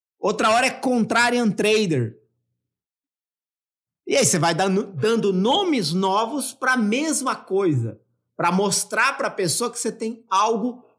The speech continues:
novo, ou seja, uma forma nova de aplicação da mesma modalidade de investimento.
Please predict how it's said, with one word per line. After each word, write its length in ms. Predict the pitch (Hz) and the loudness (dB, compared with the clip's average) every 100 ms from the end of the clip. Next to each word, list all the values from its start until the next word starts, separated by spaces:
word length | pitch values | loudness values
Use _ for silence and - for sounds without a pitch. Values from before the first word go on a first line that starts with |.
| _ - | _ -2
novo, 560 | 156 170 185 131 113 - | 2 2 2 -2 -4 -4
ou 160 | 170 | -2
seja, 320 | 170 175 143 | 0 0 0
uma 200 | 143 156 | 0 -2
forma 720 | 139 - - 196 254 285 254 220 | -4 -12 -2 0 2 2 2 2
nova 500 | 185 185 220 240 226 | 2 2 2 0 0
de 80 | |
aplicação 800 | 214 208 220 214 185 156 - 220 | 0 -2 -6 -2 -2 0 -4 -6
da 140 | 240 208 | -6 -6
mesma 480 | 180 196 247 233 240 | -2 0 0 -4 -8
modalidade 720 | 226 202 196 185 170 180 160 | -10 -10 -10 -8 -6 -6 -8
de 100 | 175 | -20
investimento. 720 | 165 165 - 160 120 117 _ | -18 -16 -16 -10 -10 -10 _